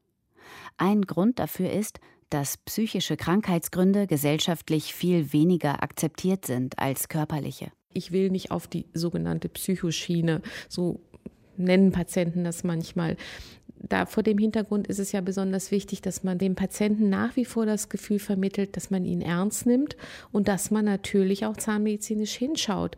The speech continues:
Speaker 2: Und manche wünschen dann auch, also dass man nach außen hin durchaus dem Patienten, ich sag mal, die Tür offen lässt, vor seinem Umfeld das auch ins Somatische hinein interpretieren zu dürfen.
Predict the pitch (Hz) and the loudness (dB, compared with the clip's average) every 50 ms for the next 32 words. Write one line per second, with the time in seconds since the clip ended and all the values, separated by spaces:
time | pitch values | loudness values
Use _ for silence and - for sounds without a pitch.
0 | - - - 208 190 196 - - - - 208 208 208 226 220 - 240 208 202 - | -6 0 2 2 2 0 -2 -8 -4 0 2 4 4 2 2 2 2 2 2 0
1 | - - - 214 214 - _ - - - 214 226 247 - - 226 208 196 190 180 | -4 -6 -8 -10 -10 -12 _ -4 0 2 2 2 2 0 0 0 0 0 0 -2
2 | 180 190 - - 196 185 185 196 190 - 196 185 190 190 185 165 - - 180 196 | -4 -4 -4 -2 0 0 0 0 0 0 0 0 0 -2 -2 -2 -2 -2 0 0
3 | 226 226 - 220 202 190 202 208 196 202 202 196 - - 208 214 - 202 202 196 | 0 0 0 0 0 2 2 2 2 2 0 0 2 2 2 4 4 2 0 2
4 | - 214 202 185 - - 185 - - - 190 196 214 208 208 214 202 196 185 175 | 2 0 0 0 0 -2 -4 -2 0 0 2 2 2 2 2 2 2 2 0 -2
5 | - - - - 196 190 - 190 190 196 180 180 180 - - - 208 208 214 196 | -4 -6 -8 -8 -6 -4 -2 0 0 0 -2 -4 -6 -6 -4 0 2 2 2 2
6 | - - 190 - - 196 190 185 185 190 - - - - - - _ _ _ - | 2 0 -2 0 0 0 2 2 0 0 -2 -4 -6 -8 -14 -20 _ _ _ -20
7 | - - - 196 180 190 185 185 185 175 - 202 214 214 - - 202 190 185 185 | -8 -4 -2 0 0 0 0 0 0 0 2 2 2 2 2 2 2 2 2 2
8 | 175 - - - - - 180 175 - - - 185 180 - - 190 185 - - 190 | 0 -2 -6 -8 -6 -4 -4 -4 -4 -4 -4 -4 -4 -2 -2 -2 -2 -2 -2 -2
9 | 180 175 175 165 180 190 - 202 190 - - 190 175 180 175 170 170 165 170 190 | -2 -2 -2 -4 -4 -4 -4 -2 -2 -2 0 0 0 0 0 0 0 0 0 2
10 | 208 214 202 - - - - - - - - - - - 214 190 202 196 196 - | 2 0 -2 -4 -8 -16 -16 -16 -18 -18 -20 -8 -2 0 2 2 2 2 0 -2
11 | 202 196 - - 202 190 202 196 - - 180 170 180 190 180 - - 214 208 196 | -4 -4 -2 0 0 0 0 -2 -2 -2 -2 0 -2 -2 -4 -2 -2 0 0 0
12 | - | -2